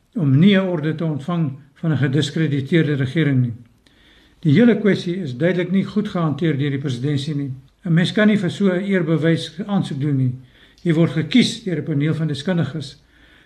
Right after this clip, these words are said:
'n Mens sou dink dat hulle behoorlike navorsing sou gedoen het oor elke benoemde kandidaat vir 'n orde.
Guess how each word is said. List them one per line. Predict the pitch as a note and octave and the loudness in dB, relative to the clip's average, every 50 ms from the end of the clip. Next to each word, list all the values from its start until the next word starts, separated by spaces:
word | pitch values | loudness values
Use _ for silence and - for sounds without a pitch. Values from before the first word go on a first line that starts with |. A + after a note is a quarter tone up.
| _ _ | _ _
'n | G3 E3+ | 0 4
Mens | F3+ G3 D3+ | 4 4 4
sou | C3 E3+ D#3+ | 4 2 2
dink | C#3 F#3 G3+ G3+ E3+ D#3 | 2 4 4 4 4 2
dat | E3 D#3+ - | 0 -2 -2
hulle | D#3 D3+ D#3 D3+ | -4 -4 -4 -2
behoorlike | C3+ D3 D3 D#3+ F#3 F#3+ F#3+ F#3 F#3+ E3 | -2 -2 0 2 2 2 2 2 0 0
navorsing | D#3 D#3+ D3+ B2+ D#3 D#3+ B2+ C3+ C#3 | -2 -2 -2 -2 -2 -2 -2 -4 -4
sou | B2 D#3+ D#3+ | -4 -4 -4
gedoen | B2 - D3 B2+ D#3 F3 | -4 -2 -2 0 2 2
het | F#3+ F#3+ F3 - - - - - _ _ | 2 0 -2 -4 -10 -18 -20 -20 _ _
oor | - G#3+ G#3+ | 0 0 2
elke | A3 A3 G#3+ G#3 G#3 F#3+ | 4 4 2 2 2 0
benoemde | D#3+ E3 F3 D#3+ D#3+ D#3+ D#3 D#3 D#3 | 0 0 0 2 2 2 2 0 -2
kandidaat | D#3+ E3 D#3+ D#3 D3+ B2+ C#3+ C#3+ C#3+ C#3+ C#3 - - - _ | -2 -2 -2 -2 -2 -2 -2 -2 -2 -4 -6 -8 -12 -20 _
vir | _ - F#3 | _ -6 -4
'n | E3 E3+ G3 | -2 -2 -2
orde. | G#3 F#3 D#3+ C3 C#3+ C#3 | -2 -2 -2 -2 -4 -6